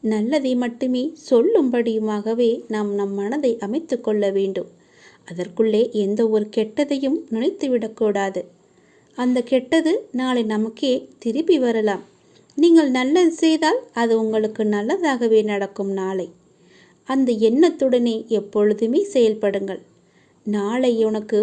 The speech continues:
ஒரு பெரும் மகிழ்ச்சி காத்திருக்கிறது. அதை நீ பெற தயாராக இருக்க வேண்டும். உன் சாயப்பாவே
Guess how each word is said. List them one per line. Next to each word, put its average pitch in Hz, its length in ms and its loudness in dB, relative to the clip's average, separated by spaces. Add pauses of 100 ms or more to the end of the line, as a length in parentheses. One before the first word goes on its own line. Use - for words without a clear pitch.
ஒரு 226 220 2
பெரும் 226 460 2
மகிழ்ச்சி 311 420 0
காத்திருக்கிறது. 233 880 -2 (680)
அதை 269 220 2
நீ 240 140 2
பெற 240 260 0 (260)
தயாராக 202 640 -2
இருக்க 294 360 2
வேண்டும். 220 380 0 (480)
உன் 247 200 0
சாயப்பாவே 233 840 0